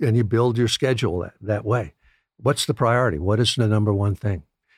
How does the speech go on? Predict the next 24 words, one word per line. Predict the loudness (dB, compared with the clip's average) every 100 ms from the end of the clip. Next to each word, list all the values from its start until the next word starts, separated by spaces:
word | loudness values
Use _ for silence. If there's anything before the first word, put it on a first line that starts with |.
| _
And | 0
the | 2
interesting | 2 0 0 0
thing | 0 0
about | 0 -2
something | -4 -2
like | -2
that, | 0 -2
like, | -2 -6 -8 -20 -20 _ _ _ -2
I | 2
ran | 2 2
a | 0
couple | 0 2
of | 2
marathons | 2 2 0 0
a | -2
few | 0 2
years | 2 0
ago, | 0 -2
and | 0
the | 2
interesting | 0 0 -2 -2 -4
thing | 0 0 0
is | 0 -2 -2 -2 -2